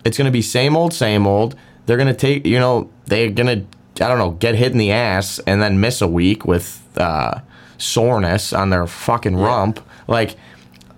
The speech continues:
Speaker 2: I f-
Speaker 1: I, this team, th-, there's a simple solution to this, and I know it's not quantifiable or tangible,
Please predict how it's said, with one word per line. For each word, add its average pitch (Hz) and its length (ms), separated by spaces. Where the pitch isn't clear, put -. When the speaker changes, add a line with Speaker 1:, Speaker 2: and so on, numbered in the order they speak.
Speaker 2:
I 92 60
f- 101 60
Speaker 1:
I, 131 200
this 165 260
team, 196 220
th-, 147 340
there's 143 260
a 113 320
simple 185 800
solution 139 680
to 160 60
this, 165 380
and 113 500
I 110 140
know 131 220
it's 127 180
not 123 480
quantifiable 117 800
or 120 300
tangible, 123 840